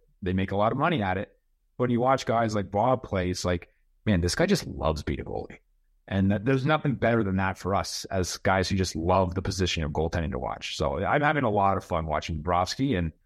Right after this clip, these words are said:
I'm hoping that they cap it off and he gets his, he gets his, uh, Conn Smythe reward and he finishes his story because he deserves it.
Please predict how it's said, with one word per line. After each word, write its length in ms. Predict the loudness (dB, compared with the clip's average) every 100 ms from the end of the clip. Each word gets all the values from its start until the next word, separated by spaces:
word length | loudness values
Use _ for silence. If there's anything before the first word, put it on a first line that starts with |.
| _ _ -2
I'm 220 | 0 2
hoping 320 | 0 0 0
that 200 | 0 0
they 140 | -2
cap 260 | 0 -2 0
it 80 | 0
off 300 | 2 2 0
and 100 | -4
he 120 | -2
gets 260 | -2 -2 -2
his, 340 | -2 -4 -12 _ _ _ _ _
he 140 | -2
gets 240 | 0 0 0
his, 300 | 0 0 2
uh, 340 | 2 2 0 -4 _ _ _ _ -8
Conn 180 | -2 -2
Smythe 260 | 0 -2
reward 460 | 0 0 2 0 -2 -12 _ _ -2
and 160 | 2
he 120 | 2
finishes 460 | 2 2 0 0 -2
his 140 | -2
story 320 | 0 0 0 0
because 240 | -2 -2
he 80 | 0
deserves 380 | 0 0 -2
it. 80 | -6